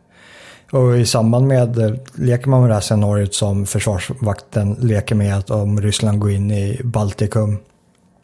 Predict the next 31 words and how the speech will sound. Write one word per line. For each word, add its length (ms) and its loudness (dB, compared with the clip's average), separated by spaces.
så 160 -2
kan 200 0
vi 120 0
såklart, 540 -2
eh, 340 2
undsätta 440 0
dem 320 2
med, 420 2
eh, 380 2
den 340 0
hjälp, 460 0
eh, 220 2
som 320 0
vi 200 0
anser 220 0
att 80 -4
de 100 0
behöver 420 0
hjälp 300 0
med, 200 0
eh, 240 -2
humanitär 560 2
hjälp 480 -2
med, 500 -2
hjälp 280 -2
med 160 0
båtar 420 -2
för 200 -2
att 60 -4
få, 360 -2
eh, 540 -2